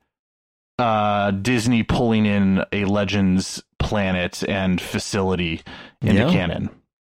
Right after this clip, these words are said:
Speaker 1: So that was,
Speaker 2: Why
Speaker 1: that was
Speaker 2: not?
Speaker 1: kind of a fun,
Speaker 2: <laughs>
Speaker 1: a fun parallel there. Uh, any speculations on where they, where they're gonna go, or just kind of <laughs> what we've already said?
Speaker 2: Well, I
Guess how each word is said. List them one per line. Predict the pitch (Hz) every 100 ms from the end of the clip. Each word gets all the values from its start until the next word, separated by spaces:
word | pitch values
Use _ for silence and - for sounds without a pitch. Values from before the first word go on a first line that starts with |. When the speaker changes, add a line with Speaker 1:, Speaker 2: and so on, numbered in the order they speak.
| _
Speaker 1:
So | - 107 87 85 110
that | 110 139 131
was, | 117
Speaker 2:
Why | 87
Speaker 1:
that | 90 104
was | 151
Speaker 2:
not? |
Speaker 1:
kind | 147 123
of |
a | 107
fun, | - 107 95 87 131 - -
Speaker 2:
<laughs> | 135 - - - - _ _ _ _
Speaker 1:
a | 120
fun | 113 123 107
parallel | 110 101 90 80 80
there. | 69 78 - _ _ _ _ _ - - - _ _ -
Uh, | 101 95 92 - 113
any | 117
speculations | 110 123 113 107 107 - 120 110
on | 107
where | 104
they, | 104
where | 101 107 107
they're | 104
gonna | 104 98
go, | 101 110 117 - -
or | 95 95 92 90
just | - 95 -
kind | 98
of | 92 90
<laughs> | - 160 117 143 120
what | - 85
we've | 104 101
already | 98
said? | 92 98 90 90 - _ _ _ _ _ _ _ _ _ _ - -
Speaker 2:
Well, | 165
I | 175